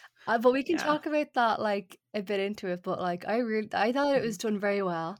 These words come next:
Speaker 1: Like, there, especially,
Speaker 2: Yeah.
Speaker 1: like, special effects around the part with, like, um,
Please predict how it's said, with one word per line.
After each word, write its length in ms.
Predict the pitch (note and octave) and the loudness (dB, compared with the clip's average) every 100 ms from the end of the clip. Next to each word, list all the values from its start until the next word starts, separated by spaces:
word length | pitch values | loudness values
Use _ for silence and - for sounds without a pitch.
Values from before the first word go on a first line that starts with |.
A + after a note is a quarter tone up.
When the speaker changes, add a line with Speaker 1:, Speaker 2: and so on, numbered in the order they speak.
| - - - | -16 -18 -8
Speaker 1:
Like, 140 | G#3 G#3 | -6 -2
there, 140 | G#3 | -2
especially, 840 | F#3+ - G3 G3 - A3 G#3 F#3+ | -2 0 0 0 -6 -4 -4 -4
Speaker 2:
Yeah. 0 | |
Speaker 1:
like, 200 | F#3+ F3+ | -2 -4
special 360 | - F#3+ F3+ G3 | -4 -4 -4 -6
effects 460 | F#3 F3 F3+ - - | -2 -2 -2 -8 -8
around 260 | F3+ F3+ | -6 -4
the 60 | F3+ | -6
part 240 | G3+ F3 | -2 -2
with, 180 | F3+ F#3 | -2 -6
like, 300 | F3 F3+ - _ - | -8 -8 -12 _ -8
um, 320 | G3 F#3 F3+ | -4 -2 -4